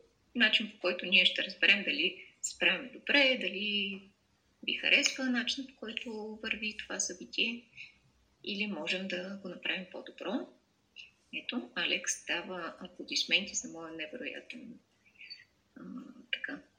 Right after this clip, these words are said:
встъпителен увод към това събитие. Чувствайте се свободни да задавате въпроси и да споделите това, което мислите.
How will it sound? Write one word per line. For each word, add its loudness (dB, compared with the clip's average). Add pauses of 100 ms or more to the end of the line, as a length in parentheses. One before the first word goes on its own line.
(180)
встъпителен 2 (1400)
увод 0 (240)
към -6
това 2
събитие. 2 (1200)
Чувствайте 6
се 2
свободни 0
да -2 (520)
задавате -4
въпроси 0
и -8
да -4
споделите -6 (100)
това, -6
което -8 (280)
мислите. -12